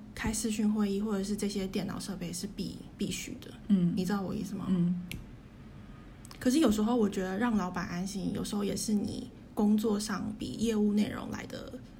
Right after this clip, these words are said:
Speaker 1: 更重要的一个，就是你要减少你会给人家的那种不确定感。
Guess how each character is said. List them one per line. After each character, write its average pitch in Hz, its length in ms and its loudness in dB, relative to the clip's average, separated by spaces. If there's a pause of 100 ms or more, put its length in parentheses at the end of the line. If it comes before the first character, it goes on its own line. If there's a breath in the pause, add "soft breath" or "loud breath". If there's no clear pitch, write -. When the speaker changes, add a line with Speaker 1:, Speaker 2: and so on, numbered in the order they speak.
(120)
Speaker 1:
更 202 240 4
重 196 240 -2
要 202 220 -2
的 - 360 -8
一 - 100 -10
个， - 440 -8 (1200 loud breath)
就 349 120 4
是 370 60 6
你 277 60 10
要 247 140 8
减 233 240 4
少 226 200 0
你 190 120 0
会 226 120 2
给 220 120 0
人 180 160 0
家 190 160 -2
的 190 100 -2
那 202 80 0
种 196 100 -2
不 - 120 -4
确 208 220 -2
定 190 200 -2
感。 - 140 -10